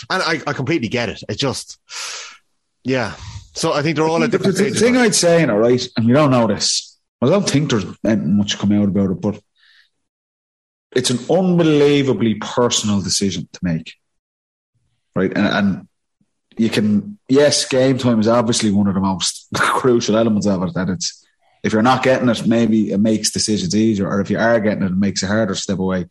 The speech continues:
Speaker 2: But it's, each player has their own stuff going on, and they, they're in their own stage in their career,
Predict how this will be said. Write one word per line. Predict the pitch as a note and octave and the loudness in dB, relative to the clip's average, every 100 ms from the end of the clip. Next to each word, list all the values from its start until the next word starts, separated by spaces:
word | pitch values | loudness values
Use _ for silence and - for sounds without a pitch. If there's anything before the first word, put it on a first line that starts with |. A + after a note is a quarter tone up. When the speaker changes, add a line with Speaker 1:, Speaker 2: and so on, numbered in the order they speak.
| - - - - _ | -14 -20 -20 -20 _
Speaker 2:
But | B2 B2+ | -2 0
it's, | B2+ - - - _ _ _ _ _ _ _ _ _ _ _ _ _ _ _ _ | 0 -2 -6 -14 _ _ _ _ _ _ _ _ _ _ _ _ _ _ _ _
each | C3+ C#3 - | 0 0 0
player | C3 C3+ B2 | 0 2 2
has | G#2 G2+ - - | 2 -2 -4 -6
their | A2+ A2 | -2 2
own | C3 C#3+ C3 | 2 2 0
stuff | - D#3+ - - | 0 0 -2 -2
going | A2 G2+ | 0 2
on, | C#3+ G#2+ - - _ _ | 2 0 -2 -12 _ _
and | G#2+ | -2
they, | A2 | 0
they're | G2+ - A2 | 0 0 2
in | A2+ G#2+ | 2 2
their | A2 | 2
own | C3+ C#3+ | 4 2
stage | B2 C3 B2+ B2 | 0 2 2 2
in | G#2 | 0
their | F#2+ | -4
career, | - G#2 B2+ C#3 C#3 C3+ - | 0 2 4 4 4 2 -2